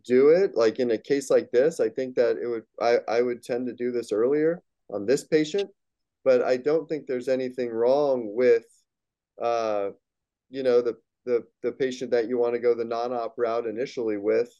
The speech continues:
for any number of reasons, and then you, you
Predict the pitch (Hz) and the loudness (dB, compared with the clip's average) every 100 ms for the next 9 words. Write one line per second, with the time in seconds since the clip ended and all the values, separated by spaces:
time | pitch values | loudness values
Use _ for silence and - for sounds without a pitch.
0 | _ _ _ _ _ _ _ _ 127 120 | _ _ _ _ _ _ _ _ 2 4
1 | 123 131 120 - _ _ - 127 135 131 | 4 2 -4 -8 _ _ -4 0 0 0
2 | 113 107 135 160 131 113 113 113 - 117 | -2 -2 -6 -4 -6 -6 -8 -12 -4 -2
3 | 113 117 113 110 - _ - 117 120 117 | 0 2 0 -2 -10 _ -10 -4 -2 -2
4 | - 117 117 113 107 | -4 -6 -4 -4 -8